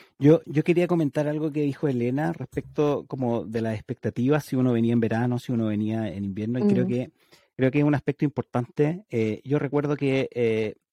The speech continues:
Speaker 1: la primera vez que me vine, eh, llegué en verano, o teóricamente en verano. Eh, yo entendía
Speaker 2: <laughs>
Speaker 1: que, que agosto era verano en Europa. Eh, y de alguna manera me dije a mí mismo, "Bueno,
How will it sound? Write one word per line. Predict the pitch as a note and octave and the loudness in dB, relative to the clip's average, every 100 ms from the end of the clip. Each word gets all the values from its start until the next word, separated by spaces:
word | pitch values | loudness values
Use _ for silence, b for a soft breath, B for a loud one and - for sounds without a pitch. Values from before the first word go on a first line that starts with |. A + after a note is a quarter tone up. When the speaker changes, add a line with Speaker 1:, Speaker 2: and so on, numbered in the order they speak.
| - | -4
Speaker 1:
la | B2 | -2
primera | A2+ A2+ A#2+ | 0 0 0
vez | B2 B2 | 0 -2
que | C3 | -2
me | A#2 | 0
vine, | A2+ A#2+ C3 D3+ - - | 2 2 2 0 -4 -8
eh, | A2+ A2+ A2 G#2 | -2 0 -2 -2
llegué | G#2+ A#2+ | -2 0
en | B2+ | 0
verano, | A2 A#2 A#2+ E2 F2 - | 2 0 0 -2 -10 -6
o | A#2+ | -2
teóricamente | G#2+ G#2+ A2+ A2+ A2+ G#2+ F#2 | 0 2 0 0 0 0 -2
en | G#2 | 0
verano. | A2+ G#2+ F2 - _ - | 0 -2 -6 -12 _ -2
Eh, | A2 G#2 G2+ - | 0 2 0 0
yo | G2 A#2 | 0 -2
entendía | - A2 G#2+ A#2 | 2 2 4 2
Speaker 2:
<laughs> | |
Speaker 1:
que, | A2 A2 G2+ - | 2 -2 -2 -6
que | G#2+ | -6
agosto | G2 G2+ A2+ - A2+ | -4 -2 -4 -4 -2
era | A2 G#2+ | 0 -2
verano | G#2 A2+ A2+ | -2 -2 0
en | A#2 | 0
Europa. | A2+ A#2 G#2+ B2 - b b b b _ _ _ - | 0 0 0 -4 -8 b b b b _ _ _ 2
Eh, | B2+ B2 A#2+ A#2+ | 6 6 6 2
y | C3+ C3 B2+ A#2+ A#2+ | -2 -2 0 0 0
de | B2+ | 0
alguna | C#3 E3+ | 2 4
manera | E3 E3 F3+ F3 | 6 4 4 4
me | D#3 | 4
dije | D#3 E3+ | 4 2
a | |
mí | D3+ | 2
mismo, | D3 E3 E3+ | 2 2 2
"Bueno, | D#3 D#3+ D#3+ D#3+ | 2 2 2 0